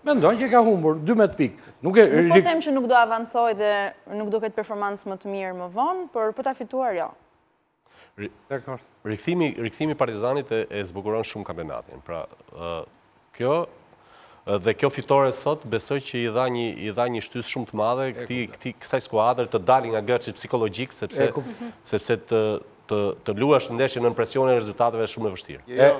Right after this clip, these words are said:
Speaker 1: E,
Speaker 4: jo vetëm
Speaker 1: Elbi-
Speaker 4: psikologjik, nuk ka, duhet futet merkato Partizani, me ata lojtarë që ka Partizani nuk ka vazhdimsi.
Speaker 1: Po, e ka insulmuar si Berisha?
Speaker 4: Jo. Për mua jo.
Speaker 1: Megjithmonë, nga që është studio e thuaj, jo?
Speaker 4: Jo, më, unë këtë mendim kam.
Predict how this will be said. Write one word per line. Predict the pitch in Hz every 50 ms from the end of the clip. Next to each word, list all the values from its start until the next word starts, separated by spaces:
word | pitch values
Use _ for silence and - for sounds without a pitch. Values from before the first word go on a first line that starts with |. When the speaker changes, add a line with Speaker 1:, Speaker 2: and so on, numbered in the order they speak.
| - - - - _
Speaker 1:
E, | _ 120
Speaker 4:
jo | 135
vetëm | 151 170 180 175
Speaker 1:
Elbi- | 220 214 170
Speaker 4:
psikologjik, | 190 185 196 196 208 208 151 160 147 - -
nuk | 151 151
ka, | - 170 170 170 156 139
duhet | 117 117 143 151 143
futet | - 160 151 156 147 139
merkato | 143 139 - 165 165 190 202
Partizani, | 190 220 214 226 226 - 220 190 165 143 127
me | 127
ata | 123 - 151 147
lojtarë | 147 143 143 170 165 156 135
që | 147
ka | - 170 156
Partizani | 151 139 131 135 123 - 165 180 175 156
nuk | 139 135 -
ka | 156 156
vazhdimsi. | 165 170 160 185 208 202 - 226 190 - - _ _ _ _ _ _ _ _ _ _ -
Speaker 1:
Po, | 113
e | 101 117 -
ka | - 151
insulmuar | 180 202 180 - 220 190 180 202 190
si | - 214
Berisha? | 175 170 185 180 196 202 - - 202 202 165 - _ _ _ _ _ _ _ _ 120
Speaker 4:
Jo. | 120 113 - - 240 - - _ _ _ _ _ _ _ _ _ _ _ _ _ _ _ _ _ _ _ _ _ _ _ _ _ _ _ _ _
Për | 123 123
mua | 127 135 135 143
jo. | 156 147 - - _ _ _ _ _ _ _ _ _ _ _ _ _ _ _ _ _ _ _ _ _ _ _ _ _ _ _ _ _ _ _
Speaker 1:
Megjithmonë, | 95 98 98 110 104 - 156 180 160 156 113 110 113
nga | 104 117 117
që | 113 127 120
është | 107 101
studio | - - 151 175 180 214 208 202
e | 170
thuaj, | 214 233 240 247 233
jo? | 208 175
Speaker 4:
Jo, | - 151 175 185
më, | 196 208 190 - - - _ _ _ _ _ _ _ _
unë | 160 165 -
këtë | - - 202
mendim | 214 208 202 226 233 220
kam. | - 233 220 180